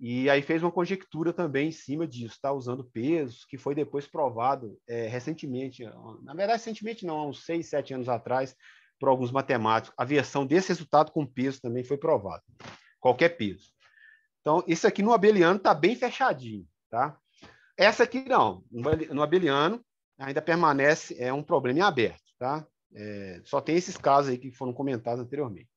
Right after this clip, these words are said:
E aí é claro que, é, é, você vai perguntar se essa conjectura um aqui e essa relação, se elas se verificam pra grupos não abelianos. É a nossa natureza questionar, né, se dá pra estender as coisas ou não.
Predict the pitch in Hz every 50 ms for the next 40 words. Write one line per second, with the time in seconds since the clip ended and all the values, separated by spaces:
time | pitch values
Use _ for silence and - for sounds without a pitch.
0 | _ _ - - - - - - - _ _ - 349 262 285 294 302 - 240 254
1 | 294 302 269 269 - 226 208 170 160 - 175 160 151 - - 170 160 147 160 180
2 | 180 - 196 208 190 190 196 208 196 190 - - 202 196 190 190 156 127 - 143
3 | 156 190 185 165 - - 143 131 120 110 101 101 101 123 127 - 156 - 151 147
4 | 151 151 - _ - 139 143 135 127 127 127 127 117 123 - 175 202 202 131 98
5 | - _ _ _ _ _ _ _ _ _ _ _ _ _ - 123 147 156 160 170
6 | 175 160 170 151 147 135 127 - - 160 185 185 135 98 - _ _ _ _ _
7 | _ _ _ _ _ _ _ _ _ - 208 214 233 226 277 233 277 285 269 -
8 | - 226 226 240 - 269 269 214 233 208 214 - 208 202 233 226 214 254 233 202
9 | 180 180 160 151 160 165 170 185 185 - 208 214 220 214 - 202 165 170 175 175
10 | 175 - - - 175 - - - 170 147 143 143 156 156 151 160 156 151 147 -
11 | _ - 135 156 151 151 165 156 156 - 147 131 120 139 135 123 - - - 143
12 | 147 151 147 143 175 185 156 117 92 78